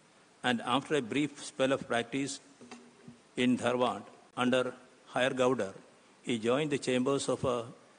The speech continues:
Advocate Sri Shivaraj V Patil, as he was then, who later became a judge of the Honorable Supreme Court of India. During his illustrious career,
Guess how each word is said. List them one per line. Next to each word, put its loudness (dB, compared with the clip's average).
Advocate 0
Sri 0
Shivaraj 2
V 0
Patil, 0
as -2
he 0
was 0
then, -2
who 2
later 2
became 2
a 2
judge 4
of 0
the -2
Honorable -2
Supreme -4
Court -2
of -6
India. -10
During 6
his 2
illustrious 2
career, 2